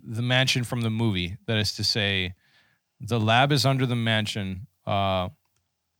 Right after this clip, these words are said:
but, uh, it's so in, in the game, it's supposed to be under, uh, the city, which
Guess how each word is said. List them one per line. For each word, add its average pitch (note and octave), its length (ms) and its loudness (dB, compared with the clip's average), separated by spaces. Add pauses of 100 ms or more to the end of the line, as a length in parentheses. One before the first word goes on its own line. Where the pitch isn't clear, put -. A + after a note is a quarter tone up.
(280)
but, G#2+ 520 -2
uh, G2 420 0 (680)
it's A#2+ 520 0 (800)
so - 260 -2
in, C3+ 220 0
in C3+ 140 0
the A#2+ 80 0
game, D3+ 460 4
it's A#2+ 160 -2
supposed C3 380 0
to B2+ 60 -2
be A#2 260 2
under, G#2 520 0 (440)
uh, F#2+ 420 0 (240)
the A2 80 0
city, F#2+ 420 0 (880)
which - 500 -4